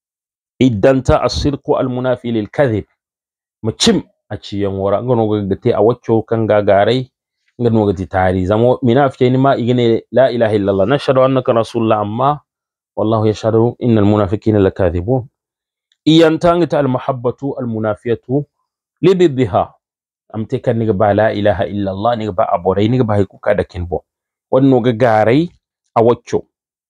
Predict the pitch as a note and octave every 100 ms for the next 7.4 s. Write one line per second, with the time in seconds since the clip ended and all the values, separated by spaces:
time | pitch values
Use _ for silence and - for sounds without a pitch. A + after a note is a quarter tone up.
0 | _ _ _ _ - - G2 G#2+ G2+ E2+
1 | - - _ _ _ _ _ E3+ F#3 G#3
2 | G3+ F#3+ F3+ C#3 A#2+ A2+ A#2+ C3+ E3 D#3+
3 | D#3+ F3 C#3+ C#3 C3+ D#3+ D#3 C#3+ B2+ A2
4 | E2+ C3 C#3+ C#3+ - F3 E3 D#3 C3+ C3
5 | A#2 G2 F#2 _ F#2+ E3 F#3 E3 D3+ D3+
6 | D3 - F3 F3 D#3+ C#3+ C#3+ D3 D#3+ F#3+
7 | E3 - D3+